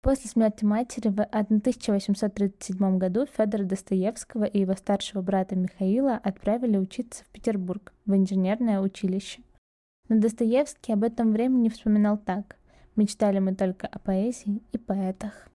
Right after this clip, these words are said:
Звание нового Гоголя Федор Достоевский получил в тысяча восемьсот сорок пятом году,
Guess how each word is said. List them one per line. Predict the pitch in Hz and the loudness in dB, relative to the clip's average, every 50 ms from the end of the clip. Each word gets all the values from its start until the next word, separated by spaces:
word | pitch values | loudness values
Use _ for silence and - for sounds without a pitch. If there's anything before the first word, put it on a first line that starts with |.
| _ _ _ _ _ _ _ _ _ _ _ _ _ _ _ _ _ _ - | _ _ _ _ _ _ _ _ _ _ _ _ _ _ _ _ _ _ -6
Звание | - 208 202 254 294 294 277 254 233 | -4 0 2 2 4 4 4 4 4
нового | 220 220 240 240 240 233 214 196 202 | 4 2 4 4 2 2 2 0 0
Гоголя | 190 185 180 - 254 294 277 - 254 220 202 196 | -2 -2 0 0 0 0 0 0 2 2 2 0
Федор | 202 - 220 202 190 202 185 | 0 0 -2 0 0 -2 -4
Достоевский | 185 - - - 202 202 220 262 - - - - | -6 -8 -4 -2 0 0 0 0 -4 -6 -16 -12
получил | - - 196 196 196 - - 233 214 | -4 -2 -2 -2 -2 -2 -2 -2 0
в | 196 202 196 196 196 196 | 0 0 0 0 -2 -2
тысяча | 190 - 269 269 - - - | 0 -2 -2 -4 -4 -6 -4
восемьсот | 214 208 196 - 202 196 - 247 247 - | -4 -2 0 0 0 0 0 -2 -6 -2
сорок | - 208 208 226 220 - - | -2 -2 -2 -2 -2 -4 -2
пятом | - 208 208 - 208 202 | -2 -2 0 2 0 2
году, | 196 208 190 190 - 190 208 | 2 0 -2 -2 -4 -6 -6